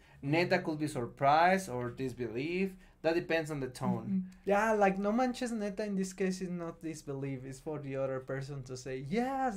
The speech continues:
Speaker 1: that's, yes, this happened, blah, blah, blah."
Speaker 2: Yeah, like,
Speaker 1: So,
Speaker 2: "Tell me more, tell me
Speaker 1: like,
Speaker 2: more."
Speaker 1: "Tell me more," ajá.
Speaker 2: "No manches, neta." Yeah, like, "Tell me more, tell me more." Ok, perfecto.
Speaker 1: Ar-, <laughs> sí, sí, ese es súper, súper,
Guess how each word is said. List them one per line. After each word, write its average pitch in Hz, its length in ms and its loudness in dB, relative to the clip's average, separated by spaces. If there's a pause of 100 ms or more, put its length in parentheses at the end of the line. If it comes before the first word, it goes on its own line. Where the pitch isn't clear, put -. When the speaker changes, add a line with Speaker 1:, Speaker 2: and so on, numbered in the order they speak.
(100)
Speaker 1:
that's, 233 340 -2 (480)
yes, 220 420 0
this 190 200 -8
happened, 202 420 -4
blah, 202 120 -6
blah, 202 180 -6
blah." 180 300 -4 (380)
Speaker 2:
Yeah, 196 140 -6
like, 190 220 -4
Speaker 1:
So, 151 100 0
Speaker 2:
"Tell 151 140 4
me 151 120 2
more, 127 280 -2
tell 131 200 -2
me 131 80 0
Speaker 1:
like, 147 180 4
Speaker 2:
more." 101 60 -6
Speaker 1:
"Tell 180 220 4
me 180 120 2
more," 151 280 -4 (100)
ajá. 160 400 -4
Speaker 2:
"No 143 140 0
manches, 180 400 0
neta." 147 440 0 (380)
Yeah, 101 260 -8
like, 92 160 -10
"Tell 147 180 -2
me 139 100 -2
more, 107 240 -6
tell 127 220 -6
me 120 80 -6
more." 104 180 -8 (460)
Ok, 185 160 2 (400)
perfecto. 127 760 2
Speaker 1:
Ar-, 196 560 4
<laughs> 254 140 0
sí, 240 340 4 (320)
sí, 202 240 4
ese 202 240 6
es 220 100 -2
súper, 160 460 2 (400)
súper, 131 920 -2